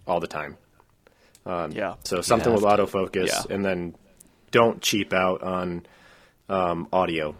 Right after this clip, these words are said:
Speaker 1: If, if you're gonna
Speaker 2: Yeah.
Speaker 1: get the, like, a Handycam thing, just get a little two hundred dollar, um,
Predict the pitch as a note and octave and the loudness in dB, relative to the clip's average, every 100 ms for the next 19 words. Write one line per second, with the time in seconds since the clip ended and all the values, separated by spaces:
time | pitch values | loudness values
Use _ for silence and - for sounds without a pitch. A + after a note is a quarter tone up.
0 | - G2 F2+ G2 - G2+ G#2+ A2 G#2+ F#2+ | -6 -4 -4 -8 -6 -2 2 2 0 -2
1 | F#2+ F2+ E2+ E2 _ - G#2 F#2+ G2+ G2+ | -2 -2 -2 -6 _ -8 -4 -2 -2 -2
2 | G2+ A2 G#2 G#2 G#2+ G#2 G#2+ - - _ | -2 0 0 0 0 0 -2 -10 -20 _
3 | _ A#2 A2 - A#2 - G#2 G#2 G2+ F#2+ | _ -4 -2 2 2 2 -2 0 2 0
4 | - - - G#2+ F#2+ F#2 F2 F#2 F2+ F2 | -4 -10 -2 0 0 0 2 2 2 0
5 | E2+ - _ _ _ - - - E2+ D#2+ | -2 -6 _ _ _ -20 -10 -4 -2 -2
6 | D2+ | -6